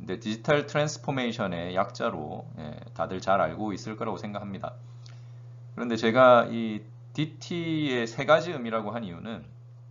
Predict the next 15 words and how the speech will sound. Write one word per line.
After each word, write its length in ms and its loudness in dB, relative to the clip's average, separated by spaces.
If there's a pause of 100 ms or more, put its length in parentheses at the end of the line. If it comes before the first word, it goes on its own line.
(500)
어, 240 -14
지금 280 2
현재 180 4
일어나고 400 6
있는 480 0
디지털 460 0
트랜스포메이션의 1400 -2
궁극적인 520 0
미래가 420 -2
어디냐? 580 -2 (840)
예, 120 -12 (120)
결국, 400 2 (340)
어, 420 0
우리가 280 4
지금 420 0